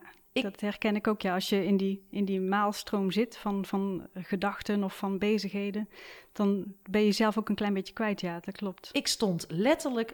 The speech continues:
Speaker 1: uit met mijn zintuigen.
Speaker 2: Ja,
Speaker 1: Niet
Speaker 2: ja.
Speaker 1: dat ik dat, ik
Speaker 2: Ja,
Speaker 1: had
Speaker 2: je
Speaker 1: er
Speaker 2: zintuigen, dat vind ik iets anders. Want ik vind je innerlijke gevoel vind ik eigenlijk geen
Speaker 1: In-,
Speaker 2: zintuig, hè?
Speaker 1: intuïtie bedoel
Speaker 2: Ja,
Speaker 1: je?
Speaker 2: ja, ja. Dat vind ik iets anders. Ik vind juist je zintuigen staan op volle kracht aan,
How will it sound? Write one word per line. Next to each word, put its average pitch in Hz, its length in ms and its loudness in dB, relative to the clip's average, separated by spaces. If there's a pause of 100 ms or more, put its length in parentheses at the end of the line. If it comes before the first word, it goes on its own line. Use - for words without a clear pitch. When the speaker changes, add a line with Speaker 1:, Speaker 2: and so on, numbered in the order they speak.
Speaker 1:
uit 240 460 2
met 208 200 -4
mijn 196 120 0
zintuigen. 156 680 -2
Speaker 2:
Ja, 208 220 6
Speaker 1:
Niet 240 140 2
Speaker 2:
ja. 214 60 4
Speaker 1:
dat - 160 4
ik - 140 -4
dat, - 360 0 (280)
ik - 80 -4
Speaker 2:
Ja, 220 80 2
Speaker 1:
had 233 80 10
Speaker 2:
je 233 60 10
Speaker 1:
er 180 60 6
Speaker 2:
zintuigen, 240 760 6
dat 214 160 0
vind 220 200 4
ik 214 60 2
iets - 100 -4
anders. 185 340 0
Want 190 260 0
ik 208 120 -4
vind 208 240 0
je 208 80 0
innerlijke 214 460 2
gevoel 190 260 -2
vind 220 180 2
ik 214 40 -2
eigenlijk 214 300 0
geen 233 100 4
Speaker 1:
In-, 226 80 6
Speaker 2:
zintuig, 175 280 -2
hè? 214 60 2
Speaker 1:
intuïtie 226 500 0
bedoel 175 260 0
Speaker 2:
Ja, 247 180 8
Speaker 1:
je? 220 60 6
Speaker 2:
ja, 233 80 4
ja. 208 300 4
Dat 220 120 2
vind 226 140 6
ik - 60 0
iets 214 140 2
anders. 196 260 2
Ik 208 100 -2
vind 208 180 6
juist 220 280 4
je 202 60 2
zintuigen 202 500 4
staan 202 240 0
op 190 100 -4
volle 208 220 -2
kracht - 340 -4
aan, 269 280 2